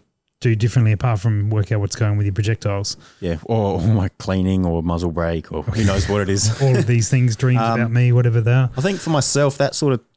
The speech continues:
Speaker 2: taught me that if I, yeah, there's two sort of mentalities. Some people can push themselves and put themselves under pressure to perform and do well at it.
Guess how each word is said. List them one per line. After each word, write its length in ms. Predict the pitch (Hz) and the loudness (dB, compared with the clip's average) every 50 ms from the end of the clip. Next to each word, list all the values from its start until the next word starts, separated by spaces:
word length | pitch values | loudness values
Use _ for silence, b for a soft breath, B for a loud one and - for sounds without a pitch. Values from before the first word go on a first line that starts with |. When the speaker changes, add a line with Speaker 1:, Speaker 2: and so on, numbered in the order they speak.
| _ - | _ -12
Speaker 2:
taught 260 | - - 123 120 - | -6 -2 -2 0 0
me 100 | 110 107 | 0 0
that 260 | 107 104 98 - _ _ _ _ _ _ | 0 0 -2 -2 _ _ _ _ _ _
if 160 | - - - | -20 -10 -6
I, 340 | 113 113 113 110 107 101 87 - _ _ _ _ _ _ _ _ _ _ _ _ _ _ _ _ _ _ _ _ _ _ _ | -2 -2 0 0 0 -2 -4 -8 _ _ _ _ _ _ _ _ _ _ _ _ _ _ _ _ _ _ _ _ _ _ _
yeah, 260 | 120 - - - 101 | -20 -16 -14 -10 -6
there's 220 | 117 127 117 - | -4 -2 -2 -2
two 180 | - - 151 147 | -2 0 0 0
sort 220 | - - 127 113 | 0 0 0 0
of 80 | 107 101 | 0 0
mentalities. 580 | 98 98 95 - 107 101 110 107 98 90 87 - | -2 -2 -2 -2 -2 -2 -2 0 -2 -2 -2 -2
Some 200 | - 113 107 101 | -2 -2 -2 -2
people 420 | - 107 104 - 107 104 101 98 b b b b b b _ | -2 -2 -2 -2 -2 -2 -4 -4 b b b b b b _
can 240 | - - 107 107 98 | -6 -4 -2 -2 -2
push 220 | - - 110 - - | -2 -2 -2 -2 -2
themselves 400 | 101 95 90 - - 98 92 92 | -4 -4 -4 -2 -2 -2 -2 -2
and 120 | 90 87 | -6 -6
put 180 | - - 107 - | -6 -6 -8 -6
themselves 360 | 95 92 - - 92 87 92 | -6 -6 -4 -4 -4 -2 -2
under 160 | 92 90 85 82 | -2 -2 -2 -4
pressure 460 | - - - - - 92 - - 92 | -8 -10 -8 -6 -6 -4 -4 -4 -6
to 140 | - - 104 | -4 -4 -6
perform 540 | - - 95 - - 98 92 90 90 90 | -4 -6 -8 -6 -4 -2 -2 0 -2 -2
and 160 | 80 87 90 82 | -2 -4 -4 -2
do 160 | 95 90 85 | -2 -2 0
well 240 | 80 85 87 90 90 | 0 -2 -2 -4 -4
at 80 | 98 | -4
it. 180 | 139 185 - | -6 -6 -6